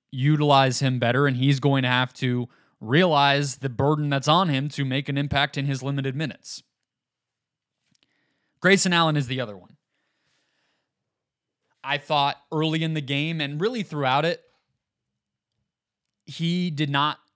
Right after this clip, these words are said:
come with the level of intensity that's necessary and focus that's necessary and effort to guard Steph. It is a full-time job. And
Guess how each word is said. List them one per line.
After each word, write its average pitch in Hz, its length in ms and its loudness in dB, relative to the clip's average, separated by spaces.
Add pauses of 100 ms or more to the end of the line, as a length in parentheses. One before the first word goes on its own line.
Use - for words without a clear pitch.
(260)
come 160 480 2
with 139 180 -2
the 143 80 -6
level 139 360 0
of 127 100 -4
intensity 143 640 -4
that's 123 240 -6
necessary 160 880 -4 (540)
and 123 180 -6
focus 151 640 -4
that's 175 240 -6
necessary 175 720 -4
and 120 140 -10 (100)
effort 180 420 -4 (600)
to 139 440 -2 (560)
guard 127 280 0
Steph. - 440 -12 (1040)
It 151 120 -6
is 175 100 -4
a 151 80 -2
full-time 156 560 0
job. 117 300 -4 (1700)
And 127 560 -2